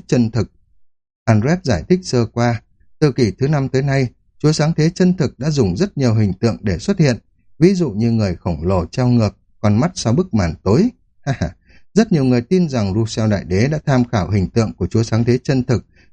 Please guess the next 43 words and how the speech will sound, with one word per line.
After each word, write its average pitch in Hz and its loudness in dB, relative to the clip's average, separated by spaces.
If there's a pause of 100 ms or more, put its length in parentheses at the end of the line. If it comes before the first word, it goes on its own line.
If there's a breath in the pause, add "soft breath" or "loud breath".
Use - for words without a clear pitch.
(100)
khi 185 4
phát 214 -6
minh 131 0
ra 120 0
bộ 113 -2
bài 95 -2 (100)
ta-, 107 0 (260)
tarot, 131 2 (420)
thế 175 4
nên 175 2
mới 175 0
có 151 -6
lá 165 0
bài 120 0
người 90 0
treo 120 -2
ngược 113 0
đó. 156 0 (720)
Nói 120 4
tới 143 0
đây, 127 2
anh 120 -4
ta 117 0
nhìn 101 2 (120)
lên 110 2
mà 90 0
nói, 113 0 (480)
"Những 202 4
gì 131 0
tôi 107 0
nói 104 0
không 147 -4
có 143 0
vấn 135 2
đề 110 0
gì 98 0
nhỉ, 92 0 (200)
ngài 110 2
kẻ 90 -2
khờ?" 101 2 (880)
"Đang 185 4
thử 131 0
nhìn 107 2